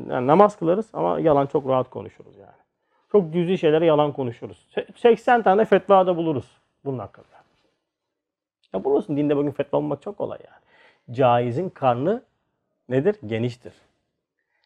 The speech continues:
Ci-, cimle yazılıyor ya, biliyorsun cimin karnı geniştir. Doldur, doldurabildiğin kadar yani. O yüzden ubudiyet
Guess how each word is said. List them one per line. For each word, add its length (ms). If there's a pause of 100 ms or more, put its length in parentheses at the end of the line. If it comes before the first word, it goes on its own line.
(220)
Ci-, 320
cimle 280
yazılıyor 400
ya, 280
biliyorsun 400
cimin 260
karnı 300
geniştir. 460 (100)
Doldur, 460
doldurabildiğin 680
kadar 260
yani. 220 (600)
O 120
yüzden 280
ubudiyet 640